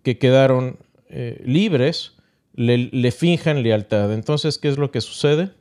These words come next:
Lo que sucede es como con, con cualquier criatura con libre albedrío, hay que convencer, hay que enseñar qué es lo que está pasando y qué es lo que sucede cuando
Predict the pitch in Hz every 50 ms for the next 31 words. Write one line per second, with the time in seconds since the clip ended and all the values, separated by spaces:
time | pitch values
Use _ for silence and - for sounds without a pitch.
0 | _ _ _ _ - 101 92 85 - - 87 - 104 101 - - 120 117 123 117
1 | - - 117 110 101 95 - 104 101 104 107 101 104 101 98 90 - 95 92 -
2 | - 143 139 143 - 143 139 135 - 135 135 139 131 - - 117 117 120 123 120
3 | 117 110 107 107 104 113 127 147 165 175 - _ _ _ _ _ _ _ _ _
4 | _ _ - 120 127 120 - 143 120 - - 120 120 110 101 104 101 95 - -
5 | 117 107 95 - - - - - - - _ _ _ _ 107 110 107 - - 113
6 | 110 107 - _ _ _ _ _ _ _ _ _ _ _ _ _ _ _ - 123
7 | 120 107 - - 113 113 123 143 160 151 123 135 139 - - _ _ _ _ _
8 | _ _ _ _ _ _ _ _ _ _ _ _ - 143 139 139 131 135 131 123
9 | - - - 127 113 - - 107 - - 113 113 113 120 143 156 - _ _ _
10 | _ _ - 135 127 - - 165 165 165 165 160 170 165 160 - 139 - - 127
11 | - - 131 127 139 143 135 - 123 120 117 117 117 131 160 - _